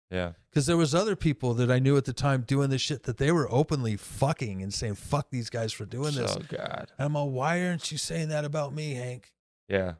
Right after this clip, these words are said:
Speaker 2: And I don't know if it was
Speaker 1: 'Cause you
Speaker 2: Hank.
Speaker 1: know
Speaker 2: It
Speaker 1: you're
Speaker 2: was Dave
Speaker 1: in that
Speaker 2: Shore.
Speaker 1: same camp. Like,
Speaker 2: And it
Speaker 1: why
Speaker 2: was
Speaker 1: wouldn't
Speaker 2: Dave
Speaker 1: you?
Speaker 2: Shore who said this. Da-, and Hank, not that Hank wouldn't. I don't know Hank's opinion, but Hank has always been kind to me, and I fucking, I love that guy, and we all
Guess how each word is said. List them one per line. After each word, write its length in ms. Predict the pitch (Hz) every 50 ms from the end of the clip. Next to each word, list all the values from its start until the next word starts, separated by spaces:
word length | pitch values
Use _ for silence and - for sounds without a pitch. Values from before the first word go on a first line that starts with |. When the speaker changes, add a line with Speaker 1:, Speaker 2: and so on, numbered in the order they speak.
| _ -
Speaker 2:
And 100 | 170 180
I 20 | 190
don't 80 | 220 240
know 80 | 254
if 100 | 247 -
it 20 | 220
was 100 | 185 -
Speaker 1:
'Cause 120 | 139 143
you 60 | 131 147
Speaker 2:
Hank. 80 | 139
Speaker 1:
know 120 | 131 131 131
Speaker 2:
It 40 | 127
Speaker 1:
you're 80 | - 123
Speaker 2:
was 120 | 123 104
Dave 140 | - - -
Speaker 1:
in 20 | 226 -
that 100 | 110 -
Speaker 2:
Shore. 300 | 226 220 208 208 170 135
Speaker 1:
same 20 | 113
camp. 300 | 120 127 135 120 98 -
Like, 120 | 101 101
Speaker 2:
And 80 | - 175
it 20 |
Speaker 1:
why 60 | - -
Speaker 2:
was 80 | - -
Speaker 1:
wouldn't 160 | - 190 190
Speaker 2:
Dave 80 | 196 180
Speaker 1:
you? 60 | -
Speaker 2:
Shore 220 | 208 202 196 185 156
who 100 | 160 151
said 240 | - - 160 139 123
this. 240 | 123 117 - -
Da-, 300 | - 135 139 156 196 202
and 340 | 160 175 160 156 147 151 151 -
Hank, 280 | 143 156 156 - -
not 200 | 143 156 156 151 -
that 100 | 147 123
Hank 260 | 143 160 156 - -
wouldn't. 220 | 165 160 156 156
I 80 | 143 147
don't 120 | 156 156
know 200 | 156 156 151 143
Hank's 240 | 139 143 139 120 -
opinion, 500 | 131 - - 135 127 123 113 110 104 95
but 140 | - 135 113
Hank 240 | 127 135 143 143 135
has 160 | 131 127 117
always 320 | - 131 131 135 139 135 117
been 360 | - 139 131 127 123 104 - _ _ _ _ _ _ _ -
kind 260 | - 147 139 143 147
to 80 | 143 139
me, 140 | 143 143 139
and 80 | 135 127
I 160 | 120 120 113 107 - _ _
fucking, 420 | - - - 131 127 - - 123 117
I 80 | 117
love 300 | 123 120 123 127 131 131
that 180 | 131 135 131 113
guy, 240 | - 127 131 131 131
and 180 | 131 123 113
we 180 | 113 120 117 110 - -
all 520 | 131 131 139 147 143 135 131 120 - -